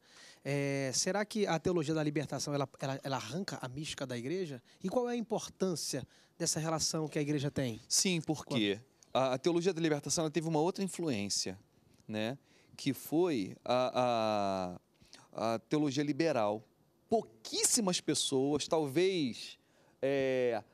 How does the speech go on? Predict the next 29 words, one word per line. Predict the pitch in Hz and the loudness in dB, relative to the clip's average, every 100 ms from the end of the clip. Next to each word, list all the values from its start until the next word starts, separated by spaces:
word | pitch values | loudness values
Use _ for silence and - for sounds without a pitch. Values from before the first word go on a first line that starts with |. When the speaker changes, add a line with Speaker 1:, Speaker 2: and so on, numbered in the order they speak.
| _ | _
Speaker 2:
noventa | 156 202 160 247 - | 0 2 2 0 2
e | 220 | 2
nove | 170 185 285 | 4 2 2
por | - 165 - | -4 -4 0
cento | 156 151 | -2 -2
dos | 123 127 | -4 -2
evangélicos | 131 127 113 117 95 110 | 0 0 0 -2 -2 -4
brasileiros | 107 101 107 117 135 135 | -2 -2 0 2 2 -2
nunca | 139 170 294 311 170 | 0 0 0 -2 -6
tenham | - 143 135 | -4 -4 -2
ouvido | 123 104 113 107 | -6 -6 -8 -4
falar | 143 110 104 123 156 - - - - | -2 0 0 0 -4 -14 -20 -18 -8
de | 131 | -2
teologia, | 147 135 131 101 101 120 127 147 - - - - | 0 2 2 0 -2 0 0 0 -8 -20 -8 -2
é, | 120 120 117 113 107 101 98 98 - - | 0 2 0 -2 -8 -10 -12 -12 -14 -6
liberal, | 117 131 147 120 90 - _ _ 110 | -2 2 2 2 -2 -6 _ _ -4
né? | 120 123 | -4 -2
O | 123 | -2
liberalismo. | 143 156 147 117 104 85 87 - _ - - | 0 2 2 0 -4 -6 -12 -18 _ -18 -2
O | 147 | 0
liberalismo | 143 175 170 165 139 | 2 2 2 -2 0
teológico, | 143 113 113 104 131 | 2 2 2 0 -2
apesar | 123 120 127 | -2 0 0
de | 123 | 0
nenhum | 127 143 180 | -2 0 0
membro | 151 123 120 123 - | 0 0 0 -2 -4
de | 107 123 | -6 -4
igreja | 104 101 92 | -2 -2 -4
conhecer, | - 107 98 - 165 139 | -6 -6 -2 0 2 0